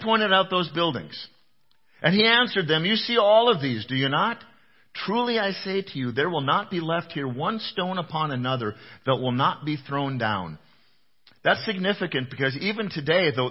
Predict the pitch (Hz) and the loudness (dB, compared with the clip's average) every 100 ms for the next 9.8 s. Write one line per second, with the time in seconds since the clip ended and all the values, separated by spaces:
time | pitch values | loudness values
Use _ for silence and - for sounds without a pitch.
0 | 123 127 - 165 190 165 113 120 156 160 | -2 -6 -2 -2 0 -2 -2 -2 0 0
1 | 107 107 120 - 127 120 110 107 104 107 | -2 -4 -6 -6 -6 -6 -4 -2 -2 -6
2 | - - - 135 117 120 160 190 151 135 | -12 -20 -4 -4 -2 2 2 2 -4 -4
3 | - 151 175 160 110 135 135 113 117 117 | -4 -4 -2 -4 -6 -8 -6 -2 0 0
4 | 117 - - 135 127 - 165 - 139 127 | -2 -10 -6 -4 -4 -2 -4 -2 -4 -2
5 | 123 92 117 120 113 110 117 110 156 160 | -4 -4 -4 -4 -4 -4 -6 -6 -6 -8
6 | 78 - _ _ - - 170 180 175 180 | -8 -14 _ _ -20 -2 0 2 2 4
7 | 202 165 165 170 180 170 - - 175 190 | 4 2 2 2 0 -4 -8 -4 0 0
8 | 185 151 - 170 185 180 147 135 143 156 | 0 -4 -8 0 2 2 0 -4 0 2
9 | 160 156 156 151 135 165 175 | 2 0 0 -2 -2 0 0